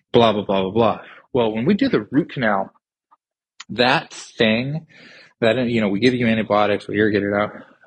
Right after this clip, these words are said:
we, we do it, it resolves slowly over time. Sometimes it leaves a, a scar for, like, ever, right?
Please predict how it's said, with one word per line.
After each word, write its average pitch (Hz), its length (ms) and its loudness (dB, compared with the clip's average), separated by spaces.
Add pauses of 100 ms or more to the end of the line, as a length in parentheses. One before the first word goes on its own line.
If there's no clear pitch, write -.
we, 101 300 -2 (420)
we 110 140 6
do 110 180 4
it, 113 220 0
it 165 200 2
resolves 107 720 2 (520)
slowly 123 840 0 (460)
over 101 160 2
time. 123 240 0
Sometimes 180 340 -2
it 101 120 0
leaves 104 320 0
a, 101 360 0 (460)
a 107 80 0
scar 135 440 2
for, 110 140 -4
like, 104 220 0
ever, 123 340 0
right? 117 380 0